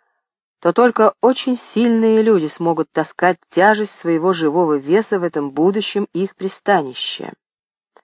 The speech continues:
Пристанище, назначенное им на десятки лет жизни.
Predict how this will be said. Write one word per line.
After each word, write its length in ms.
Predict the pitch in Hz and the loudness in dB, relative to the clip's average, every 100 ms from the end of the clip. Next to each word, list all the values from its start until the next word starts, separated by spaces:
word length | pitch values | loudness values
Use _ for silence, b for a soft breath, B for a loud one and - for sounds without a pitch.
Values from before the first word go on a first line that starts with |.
| _ _ _ _ _ _ _ | _ _ _ _ _ _ _
Пристанище, 800 | 156 139 - 165 180 208 - 220 | -14 -14 -2 2 2 2 -2 -2
назначенное 640 | 208 170 196 - 208 208 | 0 0 -2 -2 0 0
им 300 | - 185 196 | 0 0 2
на 120 | 190 | 0
десятки 640 | 156 151 - 151 - - | -2 -6 -2 -2 -2 -4
лет 280 | 180 190 190 | 2 2 0
жизни. 580 | 180 226 180 156 127 | 0 -2 -2 -4 -10